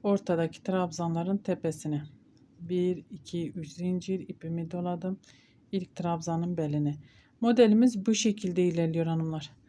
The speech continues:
Artık kendini tekrarlıyor. Ben biraz daha ilerlettim. İki üç model yapayım. Tam kendini göstersin modelim. Son haliyle karşınızda olacağım inşallah.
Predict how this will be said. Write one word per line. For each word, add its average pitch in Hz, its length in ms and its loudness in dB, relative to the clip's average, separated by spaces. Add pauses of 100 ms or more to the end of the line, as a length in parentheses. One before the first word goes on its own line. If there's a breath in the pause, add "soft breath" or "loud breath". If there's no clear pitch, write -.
(340 loud breath)
Artık 214 440 -2
kendini 214 420 4
tekrarlıyor. 226 600 2
Ben 208 200 4
biraz 196 320 0
daha 185 160 0
ilerlettim. 214 680 0
İki 208 200 -2
üç 196 140 -6
model 180 320 -2
yapayım. 202 380 0
Tam 180 220 -2
kendini 175 520 -2
göstersin 202 640 -2
modelim. 220 420 0 (400 loud breath)
Son 220 260 2
haliyle 190 500 0
karşınızda 175 580 -4
olacağım 165 460 -6
inşallah. 165 600 -14